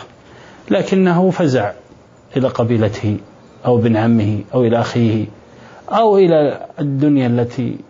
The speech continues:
يعطى من مال ومنصب وجاه، أو خاف على أن يفصل من رئيس فريق، فريقه أو مدرسته، ها؟ أو خاف أن يفصل،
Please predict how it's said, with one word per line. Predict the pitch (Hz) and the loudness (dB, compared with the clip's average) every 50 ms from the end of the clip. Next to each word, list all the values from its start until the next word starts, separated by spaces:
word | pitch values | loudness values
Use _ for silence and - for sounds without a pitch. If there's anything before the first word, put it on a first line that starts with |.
| - | -6
يعطى | 139 139 131 123 120 - 127 123 117 - - - - - - - - - | -2 -2 0 0 0 0 0 0 0 0 -4 -10 -20 -20 -20 -12 -6 -2
من | 127 123 123 123 123 | 2 2 4 4 4
مال | 127 127 127 123 120 117 | 2 2 0 0 0 0
ومنصب | 113 117 120 123 120 113 - - 107 110 | 0 0 0 0 -2 -2 -4 -6 -6 -4
وجاه، | 113 113 107 - 127 120 110 - - - - - - - - - - - - - - - - - | -4 -2 -2 0 0 0 -2 -4 -6 -12 -20 -20 -20 -20 -20 -20 -20 -20 -20 -20 -20 -18 -8 -4
أو | 175 185 | -2 0
خاف | - - - 170 156 - - 131 | 0 0 0 -2 -2 -2 -4 -2
على | 131 127 120 113 107 101 - - - - - - - - - - - - - | -2 0 0 -2 -2 -6 -8 -12 -20 -20 -20 -20 -20 -20 -20 -20 -16 -8 -2
أن | 131 131 135 135 | 0 2 2 2
يفصل | 123 - - - 123 113 | 0 -2 -4 -4 -4 -2
من | 110 110 110 110 117 127 | 0 0 0 0 -2 -2
رئيس | 120 - 110 123 117 120 - - - - - - - - - - - - - - - - - - - - - - - - | -2 0 0 -2 -2 -4 -8 -12 -14 -16 -18 -20 -20 -20 -20 -20 -20 -20 -20 -20 -20 -20 -20 -20 -20 -20 -20 -20 -18 -10
فريق، | - - 120 127 131 127 127 120 - - - 87 - - - - - - - - - - - | -6 -4 0 0 0 0 0 -4 -6 -8 -10 -10 -14 -14 -12 -12 -12 -12 -14 -20 -20 -14 -8
فريقه | - 127 127 127 127 123 123 101 104 117 110 - - - - - - - - - - - - | -4 0 0 0 0 0 -2 -2 0 0 -2 -2 -6 -12 -16 -20 -20 -20 -20 -20 -16 -8 -2
أو | 127 127 | 0 2
مدرسته، | 120 123 120 117 127 120 120 - - - - 127 104 113 113 113 - - - - - - - - - - | 2 2 2 2 2 0 0 -2 -4 -4 -2 -2 -2 0 0 -2 -4 -6 -14 -20 -20 -20 -20 -16 -8 -6
ها؟ | 127 135 147 - - - - - - - - - - - - | -4 -4 -4 -4 -8 -14 -20 -20 -20 -20 -20 -20 -20 -16 -6
أو | - 143 143 143 139 123 - - - - 135 - - - 76 - | -2 0 2 2 2 2 0 -4 -8 -10 -8 -8 -8 -10 -10 -10
خاف | - - - 156 151 - 156 | -8 -4 -2 -2 0 0 0
أن | 131 120 139 143 | 0 2 2 2
يفصل، | 143 143 - - - 123 131 | 2 2 -2 -4 -4 -2 -2